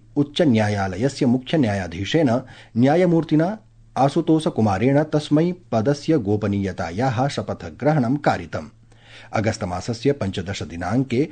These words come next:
पूर्व राज्यपालस्य ला गणेशन वर्यस्य मृत्योः अनन्तरं श्री भल्ला इत्यस्मै नागालैंड राज्यस्य अतिरिक्त कार्यभारः प्रदत्तः आसीत्।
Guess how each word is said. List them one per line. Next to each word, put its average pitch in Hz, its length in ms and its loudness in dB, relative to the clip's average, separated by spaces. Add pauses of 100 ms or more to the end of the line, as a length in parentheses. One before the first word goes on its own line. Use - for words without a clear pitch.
(260)
पूर्व 180 260 4
राज्यपालस्य 107 840 0
ला 123 460 2 (300)
गणेशन 113 420 2
वर्यस्य 110 480 0
मृत्योः 110 580 0 (100)
अनन्तरं 135 440 2 (380)
श्री 175 200 2
भल्ला 160 380 4 (840)
इत्यस्मै 131 540 -2 (560)
नागालैंड 180 520 4
राज्यस्य 135 480 2
अतिरिक्त 120 460 -2
कार्यभारः 110 640 0
प्रदत्तः 98 460 -4
आसीत्। 95 680 -8